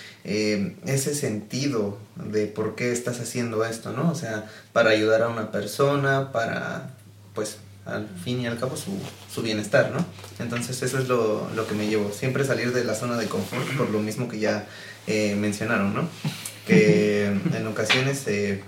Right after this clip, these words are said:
Speaker 1: pues, crees saber todo y a la mera hora de que te topas con un nuevo paciente no sabes nada, entonces tienes que aprender algo más y seguir creciendo. Eso es lo que aprendí en el servicio social este año.
Speaker 2: Y un consejo importante, como dice Raz, aunque tal vez ya sepas algo, siempre estar leyendo.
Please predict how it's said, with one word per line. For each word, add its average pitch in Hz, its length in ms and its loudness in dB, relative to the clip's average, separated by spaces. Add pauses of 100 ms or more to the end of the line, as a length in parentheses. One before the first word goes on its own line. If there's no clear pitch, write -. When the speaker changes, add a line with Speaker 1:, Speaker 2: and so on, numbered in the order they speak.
Speaker 1:
pues, 104 140 -4 (240)
crees - 200 4
saber 123 240 6
todo 175 340 6 (300)
y - 80 2
a 113 40 4
la 107 100 2
mera 113 180 2
hora 117 160 4
de 107 80 0
que 120 80 -4
te 107 100 -2
topas 117 300 -2
con 117 100 -6
un 113 140 -6
nuevo 113 240 -2
paciente 117 380 -2
no 117 100 -6
sabes 107 280 -2
nada, 147 220 4
entonces 127 300 -4
tienes 120 200 0
que - 60 -4
aprender 117 440 -2
algo 113 240 -2
más 147 280 2 (340)
y 107 460 -2 (320)
seguir 123 300 2
creciendo. 151 400 2 (240)
Eso 127 200 0
es 131 80 0
lo 117 140 -2
que 98 160 -10 (520)
aprendí 117 420 0
en 123 80 2
el 110 160 -2
servicio 113 420 -2
social 117 300 -2
este 110 200 -4
año. 110 120 -2 (180)
Speaker 2:
Y 160 120 8
un 185 80 6
consejo 175 280 6
importante, 147 480 4
como 120 200 0
dice 127 200 2
Raz, 139 220 2
aunque 131 260 4
tal 151 180 8
vez 180 120 4
ya 175 80 6
sepas 175 300 2
algo, 160 200 2
siempre 147 240 2
estar 143 200 4
leyendo. 117 340 2